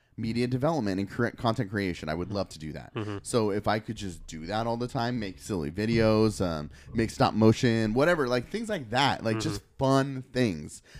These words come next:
Speaker 1: Um, it, it, honestly, it would be so fun to dedicate forty hours a week to this.
Speaker 2: Yeah.
Speaker 1: Not just to say what you mean, but then expanding that into,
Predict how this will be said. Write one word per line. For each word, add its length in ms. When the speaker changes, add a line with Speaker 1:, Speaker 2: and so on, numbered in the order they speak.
Speaker 1:
Um, 520
it, 160
it, 160
honestly, 460
it 40
would 160
be 60
so 240
fun 260
to 100
dedicate 680
forty 380
hours 260
a 60
week 300
to 560
this. 420
Speaker 2:
Yeah. 160
Speaker 1:
Not 240
just 240
to 300
say 180
what 120
you 120
mean, 240
but 240
then 140
expanding 720
that 200
into, 500